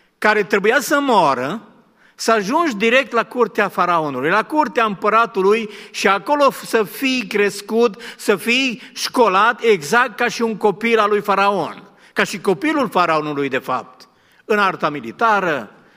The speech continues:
în arta socială, în matematică, în astrologie,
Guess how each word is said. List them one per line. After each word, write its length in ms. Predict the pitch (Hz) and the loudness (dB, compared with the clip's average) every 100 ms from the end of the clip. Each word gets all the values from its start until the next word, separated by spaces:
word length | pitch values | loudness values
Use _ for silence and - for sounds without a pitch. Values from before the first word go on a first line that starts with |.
| _ - | _ -6
în 120 | 220 | 0
arta 300 | 220 - 175 | 0 0 -4
socială, 920 | - 147 - 113 202 208 170 135 117 - - | -4 -8 -8 -4 -2 0 -2 -4 -8 -20 -18
în 200 | - 247 | 0 0
matematică, 1040 | 208 185 - 123 180 202 - 175 175 143 - - | 2 0 0 -2 0 0 -2 -6 -2 -4 -6 -4
în 180 | 240 214 | -2 0
astrologie, 1000 | 185 - 202 151 135 127 208 196 165 | -2 -2 -6 -4 -6 -4 0 0 0